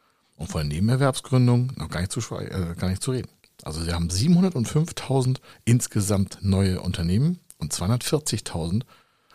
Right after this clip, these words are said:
haben natürlich einen gigantischen Antrieb, weil die auch Verpflichtungen eingegangen sind, Mietverträge, Arbeitsverträge. Und das ist doch das richtige Zeichen. Die Frage ist aber, gucken Sie jetzt in Ihren Markt, also Sie als Zuhörer,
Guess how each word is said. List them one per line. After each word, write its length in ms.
haben 460
natürlich 500
einen 180
gigantischen 720
Antrieb, 380
weil 140
die 100
auch 60
Verpflichtungen 480
eingegangen 320
sind, 200
Mietverträge, 640
Arbeitsverträge. 760
Und 220
das 180
ist 140
doch 80
das 140
richtige 300
Zeichen. 360
Die 100
Frage 240
ist 60
aber, 240
gucken 340
Sie 200
jetzt 200
in 160
Ihren 300
Markt, 320
also 100
Sie 140
als 160
Zuhörer, 400